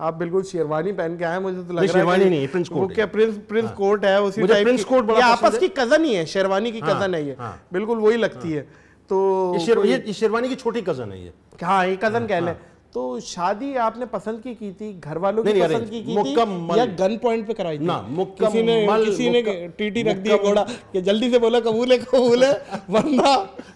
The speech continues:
Speaker 1: वरना घोड़ा रखा हुआ है।
Speaker 2: नहीं, नहीं, मुकम्मल अरेंज मैरिज, मुकम्मल अरेंज।
Speaker 1: अच्छा।
Speaker 2: हाँ, वालिदैन की पसंद। बल्कि इनफैक्ट ये हुआ था कि हमारी अम्मा ने, आ, हमें कहा कि, "भाई, हमने जो है, वो आपके लिए लड़की देख ली है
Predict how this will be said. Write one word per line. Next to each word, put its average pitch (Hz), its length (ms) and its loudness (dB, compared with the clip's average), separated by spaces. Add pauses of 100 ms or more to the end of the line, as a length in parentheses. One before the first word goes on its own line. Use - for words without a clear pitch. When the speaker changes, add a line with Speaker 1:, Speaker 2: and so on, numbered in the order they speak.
(140)
Speaker 1:
वरना 240 300 4
घोड़ा 202 340 4
रखा 214 260 2
हुआ 175 100 2
है। 160 40 2
Speaker 2:
नहीं, 208 100 2
नहीं, 196 100 4
मुकम्मल 208 420 0
अरेंज 151 320 -2
मैरिज, 87 260 -14 (100)
मुकम्मल 139 500 -6
अरेंज। 190 140 -4
Speaker 1:
अच्छा। 190 200 -12
Speaker 2:
हाँ, 120 500 -10
वालिदैन 156 340 -4
की 170 100 -10
पसंद। 190 280 -6 (220)
बल्कि 165 200 -2
इनफैक्ट 196 320 -4
ये 185 60 -2
हुआ 160 160 0
था 170 160 -6 (520)
कि 165 300 -2
हमारी 151 540 -4
अम्मा 156 300 -4
ने, 156 180 -4
आ, 208 60 -10 (1160)
हमें 147 260 -8
कहा 147 220 -6
कि, 151 120 -12
"भाई, 101 960 -12 (100)
हमने 139 240 -4
जो 139 140 -8
है, 139 60 -6
वो 139 100 -8
आपके 127 260 -10
लिए 127 120 -12
लड़की 117 280 -14
देख 123 260 -12
ली 147 140 -10
है 104 80 -10